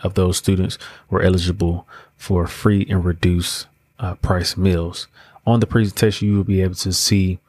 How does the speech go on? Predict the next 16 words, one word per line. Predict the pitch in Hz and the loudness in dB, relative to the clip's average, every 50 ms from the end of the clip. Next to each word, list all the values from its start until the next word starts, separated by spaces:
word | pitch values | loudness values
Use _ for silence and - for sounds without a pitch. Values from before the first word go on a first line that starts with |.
| _ _ - | _ _ -6
the | 104 | -6
comparison | 98 - - - - 98 95 90 85 - - 95 90 | -4 -2 0 0 2 2 2 0 0 -2 -4 -4 -4
between, | 90 82 - - 98 95 90 90 90 87 87 - _ - - - - _ | -4 -4 -4 -2 0 0 0 0 -2 -2 -6 -10 _ -20 -20 -20 -10 _
uh, | - 92 87 | -2 0 0
the | 85 87 | 0 -2
sample, | - - - - 117 113 107 - 95 87 87 87 - _ _ _ _ _ - - | -4 -4 -2 0 2 2 2 2 0 -2 -2 -4 -8 _ _ _ _ _ -8 -4
uh, | 95 87 85 82 82 | -4 -2 -2 -4 -4
the | 82 90 | -4 -4
student | - - - 131 123 113 98 | -2 0 2 2 2 2 0
sample | - - 98 90 - - | 0 0 -2 -2 -2 -4
and | - 90 85 | -4 -4 -4
the | 85 | -4
total | 85 - - - 101 101 92 87 | -6 -6 -2 0 0 2 2 0
seventh | - - - 90 87 87 - | 0 -2 -2 -4 -4 -6 -8
grade | - 87 85 82 85 - - | -6 -4 -4 -4 -6 -6 -6
population. | - 87 82 - 87 87 87 85 82 - - - | -6 -6 -6 -6 -6 -6 -6 -6 -8 -12 -14 -16